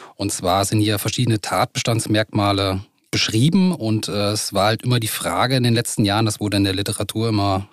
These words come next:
heiß diskutiert, ob da nicht, äh, das ungeschriebene Tatbestandsmerkmal der Wegfall oder die Beschränkung des deutschen Besteuerungsrechts hinzukommen müsste. Und das hat der B F H in seinem Urteil jetzt verneint. Also er, er sagt direkt, alles, was dort geschrieben ist, ist geschrieben und es kommt auch nichts hinzu.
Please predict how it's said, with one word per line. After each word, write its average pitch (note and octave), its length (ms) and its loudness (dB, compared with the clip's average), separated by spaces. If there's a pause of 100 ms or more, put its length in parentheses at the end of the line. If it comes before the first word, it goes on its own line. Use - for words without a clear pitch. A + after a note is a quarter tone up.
heiß B2 220 0
diskutiert, - 580 -4 (560)
ob - 220 -2
da A#2+ 120 2
nicht, A#2+ 380 0
äh, A2 180 2
das G2 180 -4
ungeschriebene C3+ 600 2
Tatbestandsmerkmal G#2+ 1300 0 (100)
der F2+ 140 0
Wegfall B2+ 420 0
oder A2 160 -2
die F#2+ 100 -4
Beschränkung A2 460 0
des G#2 140 -4
deutschen F#2+ 260 -2
Besteuerungsrechts C3+ 840 -2
hinzukommen C3+ 520 0
müsste. E3+ 440 0 (560)
Und G2+ 240 0
das G#2+ 120 -2
hat G#2 120 -2
der G2+ 80 2
B F#2+ 180 -2
F - 240 -2
H A#2 160 4
in C3+ 100 4
seinem A2+ 280 0
Urteil A#2 340 0
jetzt - 420 -4
verneint. B2+ 600 2
Also G#2 160 -4
er, G2 240 -2
er G#2 140 -2
sagt F#2 480 -2
direkt, G2+ 420 -2
alles, A2 260 -2
was G#2 160 -2
dort F#2 200 -4
geschrieben C3 380 0
ist, - 480 -6
ist - 280 -4
geschrieben D3+ 480 2
und F#2+ 100 -2
es G2+ 140 -4
kommt C3 300 0
auch F#2+ 140 -2
nichts - 280 -2
hinzu. D#3 380 0